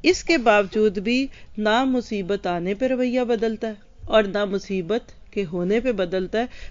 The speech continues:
तो इंशाअल्लाह ताला हम इस सारे topic के अंदर देखेंगे कि ये मुसीबतें जब आ जाएं तो क्या हो, क्योंकि मुसीबत के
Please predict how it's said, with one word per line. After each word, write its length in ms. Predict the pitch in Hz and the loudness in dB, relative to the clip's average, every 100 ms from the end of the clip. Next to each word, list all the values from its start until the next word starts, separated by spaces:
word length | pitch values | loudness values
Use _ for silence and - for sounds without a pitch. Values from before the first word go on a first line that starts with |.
| - | 2
तो 80 | 247 | 4
इंशाअल्लाह 500 | 269 277 220 185 185 | 4 2 2 2 0
ताला 240 | 190 185 | 0 0
हम 220 | 196 190 | 0 -2
इस 140 | 196 196 | -2 -4
सारे 360 | - 190 180 220 | -4 0 2 2
topic 320 | 214 190 190 185 | 0 -2 -2 -2
के 100 | 190 | -4
अंदर 200 | 175 185 | -2 -4
देखेंगे 580 | 160 165 202 190 202 220 - - - | -4 -4 -2 -2 0 -2 -6 -20 -4
कि 140 | - 226 226 240 247 214 | 4 6 6 4 0 0
ये 140 | 202 | 0
मुसीबतें 560 | 202 196 208 202 - 208 | 0 -2 -4 -4 0 2
जब 180 | 202 185 | 2 2
आ 140 | 180 180 | 2 0
जाएं 380 | 165 190 202 226 | 0 -2 -2 -2
तो 140 | 220 | -4
क्या 240 | 202 175 185 | -2 -2 0
हो, 280 | 190 233 277 - - | 0 -2 -2 -14 -8
क्योंकि 240 | - 254 302 | -4 -2 -2
मुसीबत 600 | 240 214 - 208 196 247 | -2 -4 -4 -4 -2 -4
के 160 | - | -4